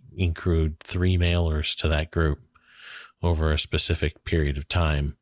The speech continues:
with very specific messages. And, uh, I haven't seen too many people do that. So I would encourage you to do that. It's a pretty incredible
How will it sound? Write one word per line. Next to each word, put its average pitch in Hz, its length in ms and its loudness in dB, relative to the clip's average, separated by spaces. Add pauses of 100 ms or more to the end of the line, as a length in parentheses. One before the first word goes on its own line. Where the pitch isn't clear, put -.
with 76 260 -2
very 78 300 0
specific 76 640 -2
messages. 71 640 -2 (840)
And, 71 320 -2
uh, 65 300 -2 (240)
I 85 80 -4
haven't 73 260 0
seen 76 200 0
too - 160 -2
many 71 160 0
people 65 260 -4
do 69 180 -4
that. 57 240 -6
So 53 280 -2 (520)
I 95 100 0
would 85 120 2
encourage 76 480 -2
you 73 60 -6
to 78 120 -10
do 76 200 -4
that. - 180 -6
It's - 180 -6
a - 60 -4
pretty - 360 -4
incredible 85 800 -2